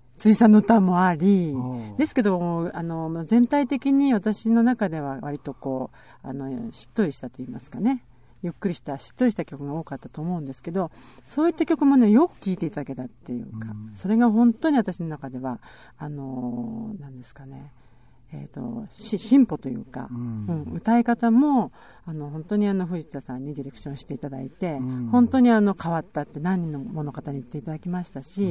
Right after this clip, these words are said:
Speaker 2: ん。
Speaker 1: そういう意味では本当にこのコンサートっていうのはすごく収穫があっ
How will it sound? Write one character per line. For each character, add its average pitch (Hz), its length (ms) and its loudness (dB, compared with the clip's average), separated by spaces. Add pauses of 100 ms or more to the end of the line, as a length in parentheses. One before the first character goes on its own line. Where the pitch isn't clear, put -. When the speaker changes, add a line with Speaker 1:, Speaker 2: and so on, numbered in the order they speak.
(120)
Speaker 2:
ん。 107 140 -6 (200)
Speaker 1:
そ 220 220 0
う 233 60 8
い 240 40 8
う - 40 8
意 247 40 8
味 214 120 6
で 160 100 -4
は 131 160 -6
本 160 240 -4
当 208 140 -2
に 196 100 0
こ 196 140 -6
の 185 120 -4
コ 185 160 -4
ン 160 60 -6
サ - 160 -14
ー 131 60 -12
ト 131 120 -14
っ 127 40 -12
て - 140 -14
い 147 40 -8
う - 20 -8
の 165 80 -6
は 160 100 -6
す - 120 -20
ご 240 100 4
く 247 80 0
収 180 220 -4
穫 147 260 -10
が 135 80 -14
あ 135 40 -16
っ 127 40 -18